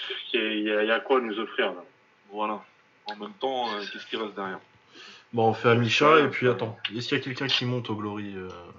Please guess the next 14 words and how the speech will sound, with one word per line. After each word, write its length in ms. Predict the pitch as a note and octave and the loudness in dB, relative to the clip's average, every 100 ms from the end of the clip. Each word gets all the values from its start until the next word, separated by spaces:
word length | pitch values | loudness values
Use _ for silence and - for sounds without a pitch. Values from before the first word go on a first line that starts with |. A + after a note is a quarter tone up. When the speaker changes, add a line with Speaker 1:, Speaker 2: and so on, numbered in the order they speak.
| F#2 _ - - _ - | -20 _ -20 -20 _ -16
Speaker 3:
qui, 160 | A2+ | -12
non, 40 | A2+ | -2
qui 80 | |
a 80 | A2+ | 0
le 80 | G2+ | 2
Speaker 1:
Amisha, 240 | A2 - | 2 4
Speaker 3:
potentiel 360 | A2+ A2+ G2+ A#2+ | 4 4 2 0
de 40 | G#2+ | 0
Speaker 1:
Menchikov, 160 | G#2+ | 0
Speaker 3:
monter ? 160 | G#2 G2 | 0 -2
Speaker 1:
des 40 | |
fins 160 | - G#2 | -4 -4
d'histoire, 400 | G2 - B2 A2 | -4 -4 -2 0
hein. 100 | F#2+ | -2